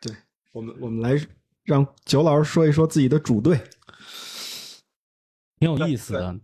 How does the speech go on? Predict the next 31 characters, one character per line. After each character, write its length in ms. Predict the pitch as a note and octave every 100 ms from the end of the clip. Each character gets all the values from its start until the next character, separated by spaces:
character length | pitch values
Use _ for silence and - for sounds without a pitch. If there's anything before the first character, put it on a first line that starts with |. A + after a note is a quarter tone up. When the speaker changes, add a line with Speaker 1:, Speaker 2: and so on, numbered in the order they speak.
| _ _ _ -
Speaker 2:
对 100 | A#2+
吧？ 180 | G#2+ A2
这 120 | B2+ B2+ _ -
拜-， 140 | E3
拜 160 | C3+ E3
仁 160 | D3+ E3
今 80 |
年 120 | E3+ E3
夏 140 | E3
天 140 | E3
转 120 | D#3+ B2
会 120 | C#3
挺 80 | C#3+
有 120 | D3
意 160 | D#3+ C3+
思 140 | A2+
的， 200 | F#2 - -
就 160 | C3
刚 240 | B2+ F3 F#3+
开 220 | - G3+
始 180 | - C#3
我 140 | B2
觉 80 | F#2
得 60 | A#2+
那 80 |
个 100 | D#3+
操 200 | G#2+ -
作 160 | F3+ D3+
挺 320 | - - G2+
好 280 | D3 - -
的。 200 | - -